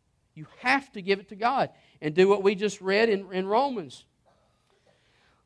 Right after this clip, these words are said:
Luke seventeen three through four says this, and this is Jesus, right?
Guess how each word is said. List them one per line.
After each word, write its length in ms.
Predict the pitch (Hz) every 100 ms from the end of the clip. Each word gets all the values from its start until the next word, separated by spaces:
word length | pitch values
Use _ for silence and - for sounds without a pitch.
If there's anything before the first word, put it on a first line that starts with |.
| -
Luke 200 | 247 -
seventeen 640 | 294 285 269 - 277 254
three 260 | 247 277 269
through 220 | 269 247
four 380 | - 269 247 180
says 320 | 226 208 170
this, 260 | 233 190
and 100 | 175
this 200 | 202 226
is 80 | 233
Jesus, 520 | 185 277 277 147 120
right? 340 | 156 175 220